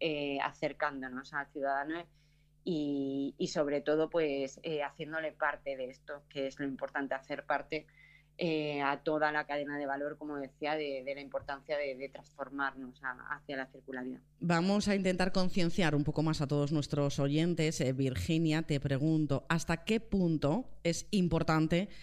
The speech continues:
Speaker 2: que, eh, nos sumamos a esta gran causa y, eh, reciclemos?
Speaker 1: Bueno, yo creo que,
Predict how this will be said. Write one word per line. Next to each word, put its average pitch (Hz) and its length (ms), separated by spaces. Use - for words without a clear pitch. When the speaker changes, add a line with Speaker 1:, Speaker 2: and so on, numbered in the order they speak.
Speaker 2:
que, 175 400
eh, 135 420
nos 147 180
sumamos 147 640
a 135 100
esta 143 400
gran 143 240
causa 147 560
y, 156 300
eh, 143 480
reciclemos? 147 1120
Speaker 1:
Bueno, 165 260
yo 151 140
creo 151 220
que, 151 800